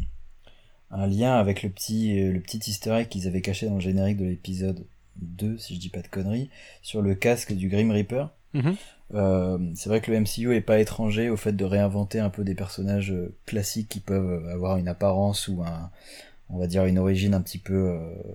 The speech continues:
Speaker 1: grand guignolesque de, euh, euh, tu vois, avec des costumes très colorés, et c'est pas la première fois qu'ils réinventent des personnages pour les rendre beaucoup plus, euh, tangibles, euh, à l'image de l'univers Ultimate. Et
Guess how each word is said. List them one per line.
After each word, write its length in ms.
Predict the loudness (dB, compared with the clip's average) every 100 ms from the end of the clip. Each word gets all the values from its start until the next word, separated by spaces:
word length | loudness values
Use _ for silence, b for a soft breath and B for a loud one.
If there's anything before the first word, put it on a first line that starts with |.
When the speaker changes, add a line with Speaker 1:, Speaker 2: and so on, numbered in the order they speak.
| -14 -8
Speaker 1:
grand 540 | -6 -4 -4 -2 0
guignolesque 640 | 2 2 2 4 2 0 -4
de, 260 | -4 -4 -2
euh, 300 | -2 -4 -8 -14 _ b b b b b -12
euh, 160 | -10 -8
tu 100 | 2
vois, 120 | 4
avec 160 | 6 4
des 100 | 2
costumes 300 | 0 0 0
très 160 | 0
colorés, 400 | 0 2 4 4
et 60 | 2
c'est 140 | 0
pas 120 | 4 4
la 80 |
première 240 | 4 2 0
fois 100 | -2
qu'ils 160 | -2
réinventent 320 | 2 2 4 2
des 100 | 2
personnages 480 | -2 -2 0 0
pour 140 | 0 -2
les 80 | 0
rendre 220 | 2 0
beaucoup 240 | -2 -6
plus, 320 | -6 -2 0
euh, 40 | 0
tangibles, 760 | -2 0 0 0 -2 -4 -6 -10 B B B B
euh, 100 | -2
à 40 | 0
l'image 280 | 2 4 2
de 80 |
l'univers 380 | 0 0 0 -2 -4
Ultimate. 500 | -4 0 0 0 -8 B B B B -2
Et 440 | 2 4 4 2